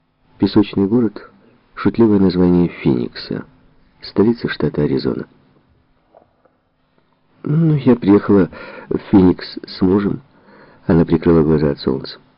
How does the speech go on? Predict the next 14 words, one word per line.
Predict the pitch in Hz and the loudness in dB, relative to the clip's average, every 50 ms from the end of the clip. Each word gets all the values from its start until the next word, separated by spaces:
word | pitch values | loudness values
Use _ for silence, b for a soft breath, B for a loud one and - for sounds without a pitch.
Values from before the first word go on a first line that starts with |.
| _ _ _ _ _ _ _ _ _ _ _ _ _ _ _ _ _ _ _ _ _ _ _ _ _ _ _ _ _ _ _ _ _ _ - | _ _ _ _ _ _ _ _ _ _ _ _ _ _ _ _ _ _ _ _ _ _ _ _ _ _ _ _ _ _ _ _ _ _ -4
Он | - 160 165 156 | 0 2 4 4
был | 147 139 123 | 4 2 2
военным | 110 101 90 87 78 80 80 76 | 0 -2 -4 -4 -6 -8 -10 -10
летчиком | 73 69 67 - - - - - - - - - _ _ _ _ _ _ _ _ _ _ _ _ _ _ _ _ _ _ _ _ _ _ _ _ _ _ _ _ _ _ _ _ _ _ _ _ _ _ _ - | -10 -10 -12 -12 -14 -20 -20 -18 -20 -20 -20 -20 _ _ _ _ _ _ _ _ _ _ _ _ _ _ _ _ _ _ _ _ _ _ _ _ _ _ _ _ _ _ _ _ _ _ _ _ _ _ _ -6
и | - 90 | -4 -4
врезался | 95 107 123 107 - - - - - - - | 0 0 -2 -2 -2 -6 -10 -10 -10 -10 -10
в | - - | -8 -4
гору | - 85 92 101 101 - _ _ _ _ _ _ _ _ _ _ _ _ _ _ _ - | -4 -4 -4 -4 -6 -12 _ _ _ _ _ _ _ _ _ _ _ _ _ _ _ -2
на | - 69 - | -2 -2 -2
скорости | - - - 82 80 - - - 69 | -2 -2 0 0 0 -2 -4 -8 -8
шестьсот | - - - - - - - 71 - | -8 -8 -10 -12 -6 -6 -6 -6 -2
миль | - 71 62 - | -4 -4 -4 -4
в | - | -8
час. | - - - - - - - | -12 -12 -12 -12 -12 -18 -20